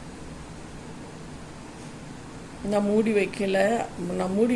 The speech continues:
வச்சேன், அது எடுக்க மறந்துட்டேன். பாருங்க, இப்போ அந்த டம்ளர்ல போட்டுக்கலாம்.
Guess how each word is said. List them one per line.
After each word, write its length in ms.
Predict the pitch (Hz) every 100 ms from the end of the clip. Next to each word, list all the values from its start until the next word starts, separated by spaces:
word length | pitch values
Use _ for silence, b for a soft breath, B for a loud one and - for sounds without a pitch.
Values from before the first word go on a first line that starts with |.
| 226
வச்சேன், 340 | 190 240 226
அது 100 | 175 175 180
எடுக்க 240 | 196 214 214
மறந்துட்டேன். 540 | 180 175 180 185 175 254 339 - - - - -
பாருங்க, 280 | 175 170 175 220 294
இப்போ 140 | - 175
அந்த 120 | 165 165
டம்ளர்ல 400 | 160 170 180 170 165
போட்டுக்கலாம். 600 | 175 165 165 165 165 220